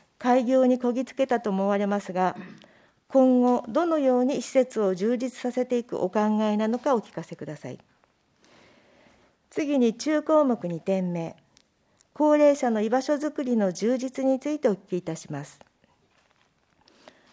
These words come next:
高齢者の生活支援サービスの充実が求められる中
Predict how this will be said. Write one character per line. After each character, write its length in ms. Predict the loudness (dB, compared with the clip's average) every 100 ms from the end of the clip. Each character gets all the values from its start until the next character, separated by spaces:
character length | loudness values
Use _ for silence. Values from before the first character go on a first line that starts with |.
| _
高 220 | 2 6
齢 160 | 6 4
者 140 | 0 -4
の 260 | -4 -6 _ -18
生 240 | -4 -2 0
活 280 | 0 0
支 140 | -4 0
援 140 | 0
サ 200 | 0 -2
ー 20 | 0
ビ 100 | -4
ス 160 | -2
の 140 | -2 -2
充 240 | -2 -2
実 280 | -2 -4 0
が 140 | 2
求 260 | 2 0 2
め 140 | 4
ら 120 | 4
れ 120 | 4 2
る 120 | -2
中 420 | -6 -8 -8